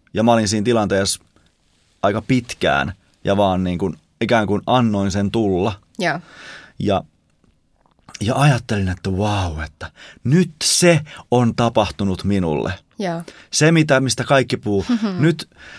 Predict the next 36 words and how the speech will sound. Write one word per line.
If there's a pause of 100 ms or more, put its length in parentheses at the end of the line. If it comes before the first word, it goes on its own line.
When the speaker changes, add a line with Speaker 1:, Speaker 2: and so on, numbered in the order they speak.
(260)
Speaker 1:
se
on
tapahtunut.
Ja
mä
muistan
Speaker 2:
Mm.
Speaker 1:
myös,
että
siihen
on, (220)
on
liittynyt
tällaisia,
että (640)
esimerkiksi
silloin
niin
kun (400)
seurakunnassa
oli
vähän
tämmöstä, (1000)
tai
ainakin (160)
jotenkin,
vai (880)
oliko
se
meidän
perheessä, (220)
oli
vähän
tämmöstä
näin,
että,